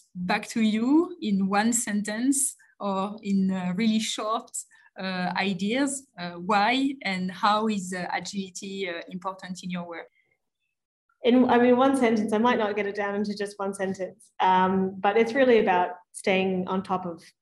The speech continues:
Speaker 2: trends and, and being able to consistently flex towards what customers are saying. And so as to, to Bron's point as well, you know, needing to evolve their, their business needs to meet disruption. So whether that's looking at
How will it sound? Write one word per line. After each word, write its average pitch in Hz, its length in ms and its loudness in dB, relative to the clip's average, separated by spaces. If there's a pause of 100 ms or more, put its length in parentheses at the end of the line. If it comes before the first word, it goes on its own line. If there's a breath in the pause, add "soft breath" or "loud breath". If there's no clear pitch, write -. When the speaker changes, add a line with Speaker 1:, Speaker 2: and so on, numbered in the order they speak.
Speaker 2:
trends 175 480 -4
and, 170 360 -2
and 180 140 -2
being 185 200 2
able 180 180 0
to 180 320 -4
consistently 202 580 -4
flex - 440 -6
towards 170 360 -8
what - 220 -8 (600 loud breath)
customers 175 460 -4
are 170 60 -6
saying. - 480 -8
And 175 180 -8
so 170 380 -4
as 180 580 -4
to, 170 280 -2
to - 100 -4
Bron's 170 320 -6
point 165 280 -6
as 165 160 -8
well, 165 400 -8
you 190 80 -2
know, 170 120 -4
needing 185 280 0
to 180 140 -4
evolve 170 360 -4
their, 170 300 -6
their 175 220 -2
business 180 400 -2
needs 180 560 -10 (160)
to 175 100 -8
meet 170 280 -6
disruption. - 680 -10
So 175 140 -10
whether 170 220 -8
that's - 260 -12
looking 185 280 -8
at - 200 -8